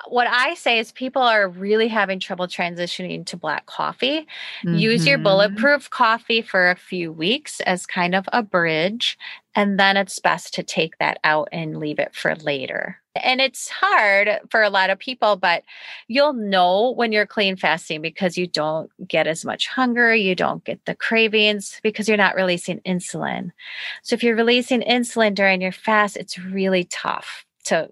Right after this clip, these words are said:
Speaker 1: to keep fasting because your body is gonna be hungry and it's gonna have cravings.
Speaker 2: As you talk, every single thing you say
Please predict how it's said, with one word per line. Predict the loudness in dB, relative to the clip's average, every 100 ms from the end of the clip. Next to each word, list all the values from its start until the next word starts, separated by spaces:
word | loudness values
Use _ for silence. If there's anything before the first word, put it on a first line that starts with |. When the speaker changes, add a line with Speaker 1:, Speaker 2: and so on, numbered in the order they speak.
| _
Speaker 1:
to | -12
keep | -8 0
fasting | 2 2 2 2
because | 2 2 0 2
your | 0
body | 2 2 2
is | -2
gonna | -4 -6
be | -8
hungry | -8 -8 -8 -10 -10 -10 -8
and | -6
it's | -6
gonna | -6 -4 -6 _
have | -4 -4 0
cravings. | -2 -2 -6 -10 -12 -16 _ _ -2
Speaker 2:
As | 2 4 2
you | 0
talk, | 0 2 2 0 0
every | 0 2 -2
single | 0 0 2 2
thing | 2 2 2
you | 0
say | -2 0 2 2 0